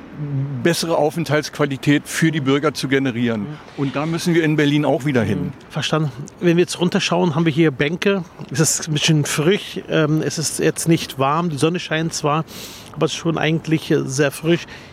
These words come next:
Speaker 2: Hier sitzen, ähm, vor allem junge Leute auf den Bänken. Wenn man runterschaut, sieht man überall auf den Bänken. Wir schauen mal ganz weit in den Spreebogen.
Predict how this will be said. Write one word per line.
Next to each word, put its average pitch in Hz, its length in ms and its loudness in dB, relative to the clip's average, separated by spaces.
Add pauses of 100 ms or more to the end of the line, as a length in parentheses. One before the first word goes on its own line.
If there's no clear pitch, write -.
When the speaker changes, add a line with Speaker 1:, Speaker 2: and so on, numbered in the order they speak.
Speaker 2:
Hier 156 120 2
sitzen, 156 540 2
ähm, 143 500 2 (200)
vor 143 180 -2
allem 147 160 2
junge 165 240 4
Leute 151 400 2
auf 143 140 -2
den 135 160 -4
Bänken. 165 480 -2 (400)
Wenn 151 80 2
man 151 140 4
runterschaut, 151 640 0
sieht - 340 -8
man 143 120 0
überall 156 420 0
auf 147 160 -2
den 151 140 -4
Bänken. 156 460 -2
Wir 139 80 2
schauen 151 180 0
mal 147 140 0
ganz 156 320 -2
weit 160 160 0
in 151 80 -4
den 151 120 0
Spreebogen. 156 540 2